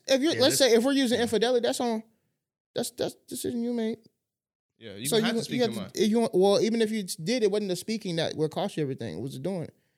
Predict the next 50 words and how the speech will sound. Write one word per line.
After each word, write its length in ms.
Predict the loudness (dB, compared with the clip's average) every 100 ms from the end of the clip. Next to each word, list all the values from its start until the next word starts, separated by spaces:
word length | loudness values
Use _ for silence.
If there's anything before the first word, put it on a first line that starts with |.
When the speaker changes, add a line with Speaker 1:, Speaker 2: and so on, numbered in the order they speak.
| _
Speaker 1:
'Cause 100 | -6
if 60 | -4
you 40 | -2
didn't 120 | 0
do 60 | 2
it, 40 |
Speaker 2:
Facts. 80 | 2
Speaker 1:
you 60 | 2
never 160 | 0 0
had 100 | -2
to 100 | -4
Speaker 2:
Way 80 |
Speaker 1:
speak. 100 | -6 -6
Speaker 2:
before. 380 | -10 -10 -12 -16 -4
Speaker 3:
Yeah, 160 | -2
but 80 | -2
Speaker 2:
Yeah. 40 | -2
Speaker 3:
there's 160 | -4
people 240 | -4 -6 -4
that 120 | -4
hold 180 | -2 -4
on 180 | -4 -6
to 100 | -8
that. 200 | -12 -14 _ _ _ _ -20
There's 140 | -16
people 240 | -12 -8
that 100 | -8 -6
hold 140 | -6
on 140 | -6
to 60 | -8 -8
that 120 | -8
and 80 | -8
make, 200 | -8 -8 -10
make 220 | -8 -8
these 120 | -10 -12
kind 180 | -10
of 60 | -8
judgment 280 | -8 -8 -10
calls. 140 | -10
That's 220 | -8 -6
why 160 | -4 -4
I 20 |
said 460 | -2 -2 -2 -4 -8 _ _ _ _ _ _
it's 80 | -14
not 160 | -10 -6
necessarily 400 | -6 -4 -4 -6
stuck 260 | -8 -8 -10
on 140 | -12
stupid 380 | -10 -10 -8 -10
because 640 | -10 -10 -8 -8 -10 -14